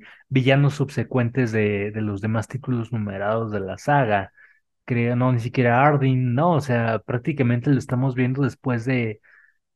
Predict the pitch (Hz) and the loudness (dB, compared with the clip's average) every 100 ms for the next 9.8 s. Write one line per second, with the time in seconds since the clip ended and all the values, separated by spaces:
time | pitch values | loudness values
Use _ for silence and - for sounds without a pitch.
0 | _ - 135 131 - 151 151 147 135 131 | _ -6 -4 -4 0 2 4 6 4 4
1 | 131 117 113 113 107 107 101 - 147 151 | 0 -2 -2 0 0 -4 -8 0 2 2
2 | 143 131 127 131 120 113 104 - 120 113 | 2 2 2 0 0 -2 -2 -2 -2 -2
3 | 127 - 110 - 117 117 - _ 135 - | -6 -6 -8 -4 -2 -4 -8 _ -6 -2
4 | 147 127 110 139 - _ - _ _ _ | -2 0 0 -2 -8 _ -20 _ _ _
5 | - 165 156 156 147 143 143 147 147 170 | -10 -2 0 2 2 2 2 -4 -2 2
6 | 156 127 143 147 123 120 127 123 110 104 | 2 2 2 4 2 2 2 2 2 0
7 | 117 117 110 117 117 123 135 123 113 117 | -2 -4 0 2 2 2 0 0 0 0
8 | 123 123 127 107 104 101 104 107 - 104 | 0 -2 -2 -4 -4 -6 -8 -8 -8 -4
9 | 131 120 117 117 98 95 92 87 | 0 0 0 -2 -4 -4 -6 -8